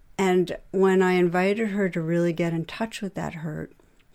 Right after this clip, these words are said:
she felt very, very young. I said, "How old do you feel?" And she said, "Four years old." And I said, "Well, what's going on? What does it remind you of?" And she said,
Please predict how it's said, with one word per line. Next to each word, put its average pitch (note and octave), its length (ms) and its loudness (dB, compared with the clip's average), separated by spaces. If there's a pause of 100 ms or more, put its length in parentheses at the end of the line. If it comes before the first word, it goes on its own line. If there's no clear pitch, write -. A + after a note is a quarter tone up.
(140)
she - 180 -4
felt F#3 200 -2
very, F3 320 2
very D#3 280 0
young. D3+ 360 -2
I D#3 40 -8
said, D#3 240 -10
"How D3+ 180 -4
old D#3 220 -4
do D#3 100 -6
you D3+ 100 -4
feel?" - 400 -8
And - 200 -8
she C#3 280 -8 (500)
said, - 260 -14
"Four F3 380 0
years E3 340 0
old." D3+ 520 -6
And - 120 -10
I E3 40 -8
said, E3 220 -8
"Well, D#3+ 120 -6
what's E3 300 -6
going E3+ 340 -2
on? E3 260 -4
What D#3+ 120 -4
does D#3+ 180 -6
it - 80 -10
remind E3 560 -2
you F#3 140 -2
of?" E3 260 -6 (580)
And F#3 160 2
she F#3 120 -2
said, F3+ 380 -4